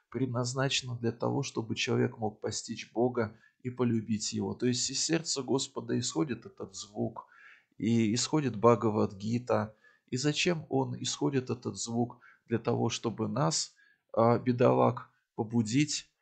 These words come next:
к тому, чтобы мы становились ближе к Кришне. Вот она какая паутина. И мы, а, попадаемся в эти сети,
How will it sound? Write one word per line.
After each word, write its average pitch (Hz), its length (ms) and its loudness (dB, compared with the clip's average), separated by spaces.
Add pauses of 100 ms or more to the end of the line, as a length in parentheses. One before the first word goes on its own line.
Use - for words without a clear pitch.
(140)
к - 80 -20
тому, 117 260 0
чтобы 104 380 -2
мы 120 320 -2
становились 110 680 -2
ближе 110 400 -2
к - 60 -10
Кришне. 104 640 -6 (380)
Вот 151 240 -2
она 135 200 -2
какая 123 440 2
паутина. 113 760 -4 (300)
И 117 80 -4
мы, 147 320 -2 (380)
а, 113 180 -4
попадаемся 147 760 0
в 127 80 -2
эти 131 200 -2
сети, 123 680 -2